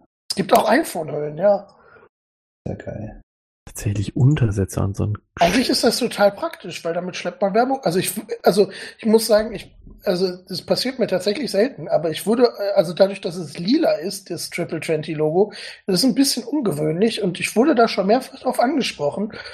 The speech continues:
Speaker 1: und Leute meinten dann auch, dass sie sich mal das anhören. Also, ähm, das ist auch eine schöne Art, uns zu unterstützen.
Speaker 3: Ja, sweet. Tut es.
Speaker 1: Do it. Do
Speaker 2: Ich
Speaker 1: it
Speaker 2: glaub,
Speaker 1: now.
Speaker 2: ich bestell ja auch mal was.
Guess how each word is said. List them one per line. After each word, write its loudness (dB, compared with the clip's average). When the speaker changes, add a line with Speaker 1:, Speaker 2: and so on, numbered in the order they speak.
Speaker 1:
und 2
Leute 6
meinten 2
dann 2
auch, 0
dass -4
sie -2
sich -2
mal 4
das 2
anhören. 2
Also, 2
ähm, -4
das 2
ist 6
auch 6
eine 2
schöne 0
Art, -2
uns -6
zu -6
unterstützen. -8
Speaker 3:
Ja, 4
sweet. 2
Tut 6
es. -2
Speaker 1:
Do 6
it. -4
Do 2
Speaker 2:
Ich 8
Speaker 1:
it 6
Speaker 2:
glaub, 6
Speaker 1:
now. 8
Speaker 2:
ich 0
bestell 4
ja 2
auch -6
mal -6
was. -16